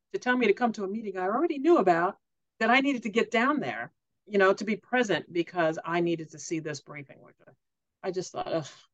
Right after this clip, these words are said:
I, <laughs> I didn't, I stayed away for a reason. And then once I heard everybody's,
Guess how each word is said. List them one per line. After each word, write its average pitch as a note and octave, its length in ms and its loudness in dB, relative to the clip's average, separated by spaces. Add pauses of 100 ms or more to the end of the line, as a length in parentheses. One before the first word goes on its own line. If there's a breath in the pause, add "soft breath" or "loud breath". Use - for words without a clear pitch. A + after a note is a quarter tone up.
(140)
I, F3+ 80 -4 (200)
<laughs> - 160 -20
I C3+ 100 -6
didn't, A#3 380 0
I G3 60 0
stayed A3+ 240 0
away G#3 220 4
for F#3+ 200 4
a F3+ 40 4
reason. F3 340 2 (280 soft breath)
And F#3+ 100 2
then F#3+ 100 4
once C#4+ 220 2
I B3 100 2
heard A3+ 280 0
everybody's, G3 720 2